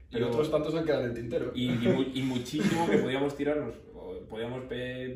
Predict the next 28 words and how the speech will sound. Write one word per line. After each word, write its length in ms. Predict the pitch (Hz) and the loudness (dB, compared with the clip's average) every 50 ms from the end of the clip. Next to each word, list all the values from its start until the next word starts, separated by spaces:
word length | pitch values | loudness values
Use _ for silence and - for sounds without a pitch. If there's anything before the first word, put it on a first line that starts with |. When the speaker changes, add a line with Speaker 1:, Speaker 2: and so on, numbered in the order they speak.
| - 123 | -10 -10
Speaker 2:
hacernos 260 | 123 120 135 131 127 123 | -10 -8 -8 -6 -6 -4
la 140 | 127 123 | -6 -4
comida 320 | 123 123 139 143 - - - | -4 -2 0 0 0 -2 -4
o, 320 | - 107 104 98 - - - | -8 -8 -10 -10 -12 -14 -14
o 40 | 107 | -12
no 100 | 110 107 | -10 -8
comer 380 | 113 113 123 135 139 - - | -8 -6 -6 -4 -6 -6 -6
y 160 | - 110 107 - | -8 -10 -12 -14
seguir 260 | - 110 110 113 117 | -12 -10 -8 -6 -6
hablando, 380 | 117 120 120 127 139 - - - | -6 -6 -6 -6 -6 -6 -8 -10
Speaker 1:
Sí. 480 | - - - - - - 165 - - - | -12 -12 -12 -10 -10 -10 -10 -10 -8 -4
Speaker 2:
pero 280 | 131 127 120 120 113 | -2 0 0 0 0
por 180 | 113 117 113 113 | -2 -2 -2 -2
no 80 | 123 131 | -2 -4
hacerlo 680 | 131 147 147 127 139 139 135 139 135 135 135 131 135 135 | -2 -4 -4 -2 -2 0 0 0 -2 -2 -4 -4 -6 -4
muy 100 | 131 135 | -4 -2
largo, 320 | 135 139 135 120 113 107 | -2 -2 -2 -2 -4 -4
que 80 | 110 107 | -6 -8
la 80 | 104 | -10
gente 420 | - 123 117 113 113 120 120 117 - | -10 -8 -8 -6 -6 -4 -6 -6 -8
al 120 | 113 110 | -10 -12
final 260 | - 117 113 117 117 | -10 -10 -8 -8 -8
también, 300 | 117 117 120 120 113 113 - - | -8 -6 -6 -6 -8 -8 -10 -14
el, 220 | 104 - - - - - - - - - - | -16 -16 -16 -18 -18 -20 -20 -20 -20 -20 -18
el 120 | - 113 113 | -14 -12 -12
exceso 280 | 113 - 117 113 117 117 | -8 -8 -8 -6 -4 -6
de 60 | 113 | -6
información 520 | 113 - 113 110 113 110 - - 120 113 | -6 -6 -8 -8 -10 -10 -10 -8 -8 -8